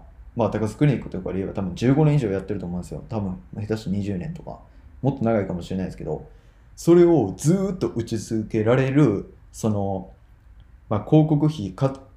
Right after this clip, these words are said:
確保できないんであれば、そのサウンドロゴを作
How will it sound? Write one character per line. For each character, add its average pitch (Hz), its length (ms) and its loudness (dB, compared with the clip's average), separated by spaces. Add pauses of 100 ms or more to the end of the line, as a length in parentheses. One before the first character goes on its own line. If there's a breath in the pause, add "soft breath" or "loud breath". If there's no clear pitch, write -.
確 156 240 0
保 98 140 -4
で 101 140 -2
き 117 120 -4
な 98 100 -2
い 90 40 -4
ん 87 60 -4
で 87 60 -2
あ 87 60 0
れ 92 100 0
ば、 90 400 -4 (300)
そ - 160 -6
の 104 80 -2
サ 156 160 0
ウ 196 80 2
ン 185 80 2
ド 160 80 2
ロ 156 120 2
ゴ 95 100 -2
を 76 60 -12
作 - 320 -8